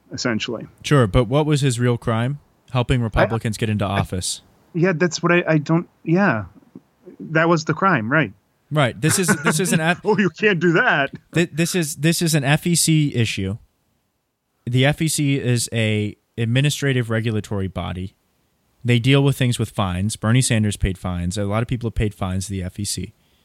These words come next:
Speaker 2: Never should have resulted in him having his door kicked in, being raided by the F B I, and being put in a cage. It is the highest order of, you know, uh, just political, uh, hack jobbery of our justice system that has
Speaker 1: Well,
Speaker 2: ever
Speaker 1: it's,
Speaker 2: happened.
Speaker 1: it's not,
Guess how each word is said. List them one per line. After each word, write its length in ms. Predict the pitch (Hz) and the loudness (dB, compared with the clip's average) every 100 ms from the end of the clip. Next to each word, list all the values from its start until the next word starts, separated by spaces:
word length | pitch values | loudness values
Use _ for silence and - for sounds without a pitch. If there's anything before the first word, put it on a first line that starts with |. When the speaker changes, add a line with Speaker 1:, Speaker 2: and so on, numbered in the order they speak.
| _ _ _ _ _ - | _ _ _ _ _ -2
Speaker 2:
Never 340 | 120 143 151 | 2 4 2
should 140 | - 135 | 0 0
have 80 | |
resulted 400 | 120 113 110 110 | 0 0 -2 -2
in 100 | 98 | -2
him 220 | 98 113 110 | 0 0 0
having 260 | 101 98 | -2 -2
his 120 | 95 | -4
door 200 | - 123 | 0 0
kicked 320 | 131 117 107 107 | 2 -2 -4 -4
in, 260 | 95 92 - _ _ _ - | -2 -4 -6 _ _ _ 0
being 220 | 113 98 | 2 2
raided 300 | 107 131 117 | 2 0 0
by 140 | 120 | 0
the 160 | 110 107 | 0 -2
F 160 | 101 | -2
B 140 | 110 104 | -4 -4
I, 280 | 87 87 90 _ _ _ | -4 -6 -8 _ _ _
and 100 | 117 | 0
being 160 | 120 110 | 2 2
put 200 | - 110 | 2 2
in 80 | 104 | 0
a 60 | |
cage. 520 | - 107 90 90 - - _ _ _ _ _ _ _ _ | -2 -4 -4 -6 -12 -18 _ _ _ _ _ _ _ _
It 180 | 131 135 | 0 2
is 380 | 139 123 113 - - | 4 4 2 -2 -6
the 260 | 120 110 101 | 0 0 0
highest 500 | 131 143 143 131 - | 2 4 4 0 -2
order 340 | 117 113 110 | -2 0 -2
of, 440 | - 101 98 - _ _ _ _ _ _ _ _ _ | -2 -2 -4 -6 _ _ _ _ _ _ _ _ _
you 120 | 120 | 0
know, 260 | 110 95 90 _ - - | 2 2 -2 _ -14 -10
uh, 320 | 107 58 52 - 127 | -10 -10 -16 -14 -4
just 280 | 123 - - | -4 -4 -4
political, 720 | 120 127 127 135 120 113 - _ _ _ 104 | 0 2 2 2 0 0 -4 _ _ _ -8
uh, 160 | 104 | -6
hack 440 | 101 - 120 117 - | -6 -2 -2 -2 -4
jobbery 640 | 117 104 104 101 92 - | -2 -2 -2 -2 -4 -6
of 220 | 104 98 92 | -6 -6 -4
our 140 | 104 | -4
justice 380 | 107 107 - 98 | -2 -2 -4 -6
system 340 | 95 - 92 | -6 -4 -2
that 180 | 92 - | -2 -4
has 180 | 101 87 | -6 -2
Speaker 1:
Well, 120 | 104 | 0
Speaker 2:
ever 80 | 147 | 0
Speaker 1:
it's, 80 | 104 | -2
Speaker 2:
happened. 180 | 95 | -6
Speaker 1:
it's 80 | 180 | -2
not, 200 | 160 156 | 0 0